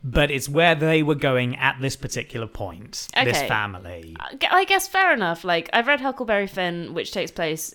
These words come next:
Speaker 2: in Missouri,
Speaker 1: Mm.
Speaker 2: and they do, like, at the end of the book, um, Huck does mention that he went off to live with some Native Americans,
Speaker 1: Yeah.
Speaker 2: like, at the end. So
Speaker 1: It
Speaker 2: I guess, like,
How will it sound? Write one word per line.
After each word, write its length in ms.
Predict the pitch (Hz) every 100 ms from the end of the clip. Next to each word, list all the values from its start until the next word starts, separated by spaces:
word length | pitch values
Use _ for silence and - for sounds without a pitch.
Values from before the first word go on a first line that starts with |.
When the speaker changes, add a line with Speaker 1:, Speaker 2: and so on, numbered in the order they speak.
| -
Speaker 2:
in 180 | 190
Missouri, 560 | 175 156 151 151 151 156
Speaker 1:
Mm. 380 | 131 117 95 92 -
Speaker 2:
and 460 | 180 175 175 165 - _ _ 214
they 200 | 240 220
do, 480 | 190 220 214 208 - -
like, 340 | 220 190 - -
at 160 | 220
the 140 | 202 202
end 120 | 196
of 80 | 170
the 80 | 165
book, 360 | 170 156 - - _ _ -
um, 240 | 180 170
Huck 380 | 156 202 - -
does 400 | 185 165 151 - -
mention 520 | 180 160 - 170 156
that 160 | 156
he 240 | 147 175 156
went 280 | 160 160 160
off 140 | 151
to 80 | -
live 200 | 156 151
with 120 | 151
some 120 | 160
Native 280 | 156 156 156
Americans, 640 | 160 156 151 151 135 147 139
Speaker 1:
Yeah. 180 | 123 104
Speaker 2:
like, 140 | 147
at 180 | 139 -
the 100 | 156
end. 260 | 123 131
So 200 | - -
Speaker 1:
It 180 | 175 190
Speaker 2:
I 160 | 101 196
guess, 340 | 202 185 -
like, 320 | 170 160 -